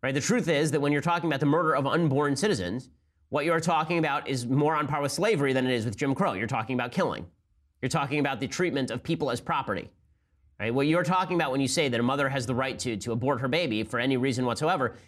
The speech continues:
is that that baby is her property and she can dispose of it as she will.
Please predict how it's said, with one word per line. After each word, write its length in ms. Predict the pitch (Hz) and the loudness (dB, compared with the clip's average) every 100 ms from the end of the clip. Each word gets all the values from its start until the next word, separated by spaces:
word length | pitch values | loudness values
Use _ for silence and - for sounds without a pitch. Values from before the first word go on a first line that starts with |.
| - | -4
is 60 | |
that 100 | 147 | -2
that 160 | 147 139 | -2 -2
baby 280 | 165 175 151 | 0 0 0
is 120 | 135 | 0
her 80 | 135 | -2
property 440 | 147 160 175 196 | 0 0 0 -2
and 120 | 131 | -2
she 100 | 135 | -4
can 100 | 135 | -2
dispose 360 | 139 127 160 156 | -2 0 0 2
of 80 | 131 | 0
it 80 | 117 | -2
as 120 | 117 | -2
she 120 | 147 | 0
will. 360 | 165 143 80 | 2 2 -2